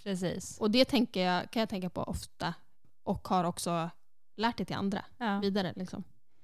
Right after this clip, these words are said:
Speaker 1: Det är kul, tycker jag, när vissa kommer och säger till mig att bara, "Det sitter fortfarande kvar det som du har sagt till mig." Och jag bara, "Vad är det?"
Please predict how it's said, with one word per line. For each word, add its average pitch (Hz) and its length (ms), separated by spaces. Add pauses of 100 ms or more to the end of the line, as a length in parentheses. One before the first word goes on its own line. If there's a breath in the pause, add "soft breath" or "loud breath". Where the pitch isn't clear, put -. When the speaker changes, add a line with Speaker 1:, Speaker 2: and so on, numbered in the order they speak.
(400)
Speaker 1:
Det 226 180
är 285 80
kul, 196 320
tycker 185 300
jag, 185 280
när 180 320
vissa 190 340
kommer 185 580 (360)
och 180 480
säger 180 220
till 196 120
mig 180 100
att 180 140
bara, 180 160 (280 loud breath)
"Det 294 100
sitter 233 240
fortfarande 202 560
kvar 185 240
det 175 120
som 180 120
du 175 80
har 170 60
sagt 160 240
till 170 80
mig." 165 200
Och 208 60
jag 180 100
bara, 180 120
"Vad 185 120
är 185 40
det?" 175 180